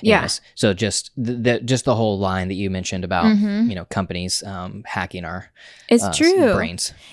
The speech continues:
Speaker 1: It's so true. And it's crazy that like, you can know it and still, like, fall <laughs> prey to it. You know what I mean? It's kind of insane. The very last section is called Failures of Government Regulation.
Speaker 2: Mm-hmm.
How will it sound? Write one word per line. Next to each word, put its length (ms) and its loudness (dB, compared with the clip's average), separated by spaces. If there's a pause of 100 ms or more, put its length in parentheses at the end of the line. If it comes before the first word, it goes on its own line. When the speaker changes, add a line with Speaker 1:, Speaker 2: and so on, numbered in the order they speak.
(180)
Speaker 1:
It's 180 2
so 240 2
true. 300 2
And 100 4
it's 160 -2
crazy 400 0
that 320 -2 (240)
like, 240 -4
you 80 -4
can 200 -4
know 180 -4
it 220 -2
and 140 -4
still, 540 -6 (140)
like, 160 -4
fall 220 -2
<laughs> 120 -12
prey 180 2
to 240 -2 (240)
it. 240 -2
You 100 4 (140)
know 60 2
what 160 -2
I 220 2
mean? 180 2 (520)
It's 260 -2
kind 400 -2
of 120 -6
insane. 680 0 (540)
The 140 -2
very 240 2
last 320 0
section 420 -2
is 260 -6
called 240 -8
Failures 640 -2
of 220 -6
Government 460 -4
Regulation. 840 -6 (160)
Speaker 2:
Mm-hmm. 380 -4